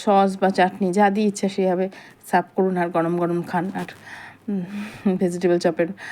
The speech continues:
মজা উপভোগ করুন। খুব ভালো লাগে ঘরে বানিয়ে খেতে, অবশ্যই এইভাবে বানাবেন, বানিয়ে খাবেন, খুব ভালো। আর যদি ভালো লাগে আমার ভিডিওটা, অবশ্যই লাইক কমেন্ট করবেন, আর অবশ্যই শেয়ার করবেন, আর কেমন লাগলো সেটাও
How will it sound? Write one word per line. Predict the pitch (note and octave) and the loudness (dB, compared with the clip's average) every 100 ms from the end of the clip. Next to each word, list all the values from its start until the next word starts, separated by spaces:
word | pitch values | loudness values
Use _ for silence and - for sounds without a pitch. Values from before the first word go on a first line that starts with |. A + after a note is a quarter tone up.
| - - - | -14 -10 -4
মজা | F3+ E3 E3+ | 0 2 2
উপভোগ | E3 F3 E3 - | 0 -2 -2 -2
করুন। | D#3+ F3 G3 - - - - - | -2 -2 -6 -16 -20 -20 -20 -4
খুব | A#3 - | -4 0
ভালো | A#3 A#3+ | 2 4
লাগে | A3 E3+ D#3+ | 2 0 -2
ঘরে | F3+ F3+ | 0 2
বানিয়ে | F3+ F3+ F3+ | 2 0 -2
খেতে, | E3+ D#3+ - F#3+ | -4 -6 -6 -4
অবশ্যই | G3+ G3 A#3+ A3 | -4 -2 2 4
এইভাবে | G3+ G3+ F#3+ | 4 4 2
বানাবেন, | E3 F3 G#3+ B3+ - - - - - F#3 | 0 0 0 0 -4 -18 -18 -16 -6 -2
বানিয়ে | F3 F#3 F#3 F#3 D#3 - G3+ - | 0 0 0 -2 -4 -2 -2 0
খাবেন, | F3+ F3 A#3 - - - - - | -2 2 0 0 -8 -20 -20 -6
খুব | - A3 | -4 0
ভালো। | F#3+ F3 | 0 0
আর | F3 F3 | 0 0
যদি | F#3+ G3 | -2 -2
ভালো | F#3 G3 | 0 2
লাগে | G#3+ A#3 G#3+ | 4 4 4
আমার | G3 F3 | 2 0
ভিডিওটা, | E3+ E3+ E3 A#3 G3+ | -2 -2 0 0 0
অবশ্যই | F3 - B3+ D#4 - - - | -4 -2 -2 -2 -10 -18 -4
লাইক | D#3+ E3 - | -4 -2 -2
কমেন্ট | F3+ F3+ F#3 | -2 0 0
করবেন, | F3+ C4+ A#3+ | 4 4 4
আর | F3 | 2
অবশ্যই | F#3+ F#3+ - C4 - | -4 -2 2 2 2
শেয়ার | E3+ D#3+ | -2 -2
করবেন, | - E3+ A#3 - _ - - - - | -8 -8 -10 -14 _ -20 -20 -18 -12
আর | - E3+ | -6 -4
কেমন | E3+ F#3 F#3+ | 0 2 4
লাগলো | F#3 F3+ C#4 D#4+ - _ - | 4 2 0 -2 -14 _ -12
সেটাও | E3 F3 | -4 -2